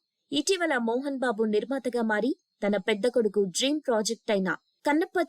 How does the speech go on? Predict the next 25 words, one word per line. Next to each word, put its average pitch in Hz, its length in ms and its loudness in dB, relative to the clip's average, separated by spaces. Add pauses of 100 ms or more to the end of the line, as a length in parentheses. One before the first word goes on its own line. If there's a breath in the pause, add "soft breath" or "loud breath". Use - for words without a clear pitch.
చిత్రాన్ని 277 460 -2
వంద 214 280 -2
కోట్ల 277 360 0
భారీ 202 380 0
బడ్జెట్ 233 480 0
తో 240 60 2
నిర్మిస్తున్నారు. 196 760 -2 (540)
ఇప్పుడు 349 280 0
ఈ 226 280 0
చిత్రంలో 285 600 0
తన 269 220 -2
మనవడు 196 540 -2 (160)
అనగా 214 320 0
మంచు 240 440 -2
విష్ణు 208 380 -2
కొడుకు 202 500 0 (460)
అవరాంను 269 600 0 (320)
ఒక 233 140 0
కీలక 320 420 -4
పాత్ర 254 400 -2
ద్వారా 226 500 -2 (300)
తెలుగు 285 240 4
తెరకు 262 300 0
పరిచయం 240 500 -2 (100)
చేస్తున్నట్లు 226 720 0